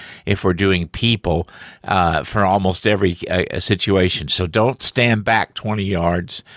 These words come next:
It's gonna, it's not gonna help. You gotta get very close, as close as possible,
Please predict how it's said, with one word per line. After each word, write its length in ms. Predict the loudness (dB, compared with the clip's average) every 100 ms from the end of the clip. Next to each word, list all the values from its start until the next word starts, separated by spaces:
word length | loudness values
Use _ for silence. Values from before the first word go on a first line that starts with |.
| -14 -6
It's 200 | -4 -2
gonna, 340 | 0 4 4 2
it's 220 | -2 0
not 160 | 0
gonna 200 | 0 0
help. 260 | 0 0 -2
You 100 | -2
gotta 200 | 0 0
get 200 | -2 -6
very 440 | -8 -2 0 0
close, 520 | 0 0 2 2 -2 -6 -14 -18 -4
as 160 | -4 -2
close 380 | -2 0 0 -2
as 400 | -2 0 0 -2
possible, 840 | -6 0 0 0 -4 -4 -4